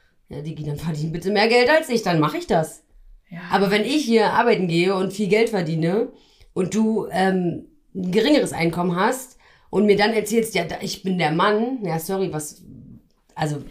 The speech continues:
Speaker 2: Hey,
Speaker 1: ne?
Speaker 2: obwohl man muss ja mal einen Schutz nehmen, das Einkommen sagt ja trotzdem nichts über Männlichkeit
Speaker 1: Nein,
Speaker 2: oder über
Speaker 1: natürlich
Speaker 2: Mann
Speaker 1: nicht,
Speaker 2: sein,
Speaker 1: das
Speaker 2: ja?
Speaker 1: meine ich nicht. Aber ich meine, wenn jemand so eine Ansicht hat, dass es Frauenaufgabe ist, weil er ist der Mann
Speaker 2: Nee.
Speaker 1: und wenn er diese Denkweise hat, dann ist er der Mann, der die Familie ernährt.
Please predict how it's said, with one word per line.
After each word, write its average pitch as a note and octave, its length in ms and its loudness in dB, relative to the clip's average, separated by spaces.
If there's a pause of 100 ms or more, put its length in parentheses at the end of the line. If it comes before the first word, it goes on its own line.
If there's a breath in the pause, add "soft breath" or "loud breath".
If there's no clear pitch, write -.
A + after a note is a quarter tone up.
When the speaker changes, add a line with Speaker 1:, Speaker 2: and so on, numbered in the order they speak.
Speaker 2:
Hey, F#3+ 180 2
Speaker 1:
ne? A#3+ 80 4
Speaker 2:
obwohl A#3 220 2
man A#3+ 140 4
muss A#3 160 4
ja A#3 160 2
mal A3 120 -2
einen G3+ 60 -6
Schutz A#3 220 -8
nehmen, B3+ 240 -4
das - 120 -16
Einkommen A3+ 360 -4
sagt G3 160 -6
ja G3+ 80 -6
trotzdem F#3 380 -4
nichts F#3+ 220 -4
über F#3+ 120 -2
Männlichkeit F3+ 400 0
Speaker 1:
Nein, A#3 320 6
Speaker 2:
oder F3+ 80 2
über F3+ 140 0
Speaker 1:
natürlich D4+ 420 4
Speaker 2:
Mann A#3 40 0
Speaker 1:
nicht, F3+ 140 2
Speaker 2:
sein, - 80 -8
Speaker 1:
das G#3 220 4
Speaker 2:
ja? A3+ 60 -4
Speaker 1:
meine C#4+ 240 2
ich - 120 -4
nicht. D#3 200 -4
Aber F3 160 -2
ich F#3 80 -6
meine, A#3+ 360 4
wenn G#3+ 140 2
jemand G#3 240 4
so G#3 60 -2
eine G#3 140 2
Ansicht F#3 380 -4
hat, B3+ 200 -2
dass F3 100 -4
es F3 160 -8
Frauenaufgabe F3 760 2
ist, G3 260 -2
weil E3+ 100 2
er E3 140 0
ist F3+ 120 -6
der F3 120 2
Mann F#3 340 2 (260 loud breath)
Speaker 2:
Nee. G3 100 -4
Speaker 1:
und G3 280 0
wenn G3+ 140 0
er F3+ 80 4
diese F#3+ 280 -2
Denkweise E3 480 -2
hat, C#4+ 280 0
dann F3 140 0
ist G3+ 180 -4
er E3+ 140 0
der D#3+ 100 2
Mann, D#3+ 180 2
der E3+ 120 0
die D3+ 60 -8
Familie G#3+ 460 2
ernährt. D3 440 -8